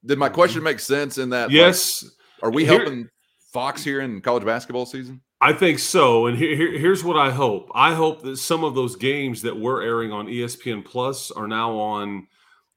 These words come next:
Speaker 1: Uh-huh.
Speaker 2: regular television like Fox or F S one. So we'll, it remains to be seen. And keep in mind, this is a contract.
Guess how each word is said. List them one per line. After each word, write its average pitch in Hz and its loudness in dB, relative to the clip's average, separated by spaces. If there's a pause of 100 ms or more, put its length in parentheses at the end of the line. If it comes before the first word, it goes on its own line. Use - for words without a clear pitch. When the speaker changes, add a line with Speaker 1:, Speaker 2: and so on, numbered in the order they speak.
Speaker 1:
Uh-huh. - -8
Speaker 2:
regular 110 -4
television 104 -4
like 98 -8
Fox 104 -6
or 101 -6
F 104 -8
S 101 -8
one. 101 -8
So 123 -2
we'll, 123 2
it 135 0
remains 139 0
to 131 -6
be 117 -4
seen. 131 -4 (160)
And 139 -8
keep 226 0
in 165 4
mind, 107 0 (380)
this 165 0
is 175 -2
a 151 -2
contract. 131 -2